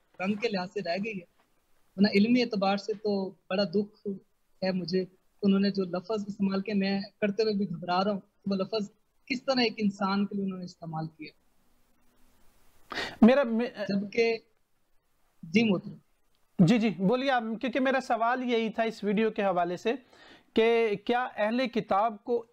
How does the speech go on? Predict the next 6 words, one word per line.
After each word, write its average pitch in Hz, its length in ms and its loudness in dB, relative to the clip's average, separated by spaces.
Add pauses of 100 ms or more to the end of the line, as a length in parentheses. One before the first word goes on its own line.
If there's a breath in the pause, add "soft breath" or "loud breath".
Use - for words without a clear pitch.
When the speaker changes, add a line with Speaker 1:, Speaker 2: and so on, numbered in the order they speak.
Speaker 2:
इन 240 220 2 (160)
लकाब 202 580 0
से 190 380 -4 (580 soft breath)
मुखातिब 208 640 0
करना 196 280 0
चाहिए? 247 420 -2